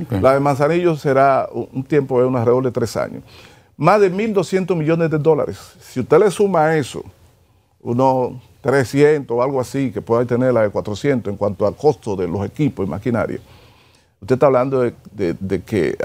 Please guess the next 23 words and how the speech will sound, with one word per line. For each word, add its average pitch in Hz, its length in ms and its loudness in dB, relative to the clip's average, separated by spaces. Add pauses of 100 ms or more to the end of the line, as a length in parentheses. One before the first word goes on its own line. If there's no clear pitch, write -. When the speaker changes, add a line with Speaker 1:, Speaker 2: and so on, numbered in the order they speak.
(120)
Speaker 2:
hay 104 120 0
una 127 120 2
disposición 135 680 0
al 107 80 -4
sector 104 380 -6
de 98 100 -4
casi 98 260 -6
mil 90 140 -4
quinientos 101 380 -4
millones. 120 440 2
Pero 139 180 2
además, 117 580 0 (720)
nosotros 160 560 2 (420)
tenemos 131 720 -2
firmado 131 560 0
contratos 110 600 -4
por 104 140 -4
más 120 340 -2
de, 98 440 -2
eh, 73 60 -8 (760)
eh, 107 200 -4 (440)
eh, 101 200 -2
seiscientos 160 1000 -2